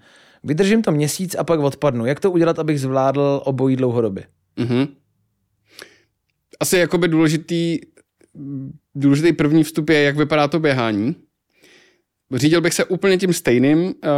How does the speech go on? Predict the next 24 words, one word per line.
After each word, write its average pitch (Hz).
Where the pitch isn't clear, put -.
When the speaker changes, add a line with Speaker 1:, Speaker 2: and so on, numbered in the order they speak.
Speaker 2:
čím 143
se 151
řídí 151
silový 147
trénink, 131
to 135
znamená 139
progresivní 135
přetížení, 147
začít 131
zlehka, 139
postupně 139
navyšovat 131
a 123
dělat 127
to 135
v -
nějakých 120
cyklech. -
Máme 120
o 120
tom 127
nějakou 120
epizodu, 127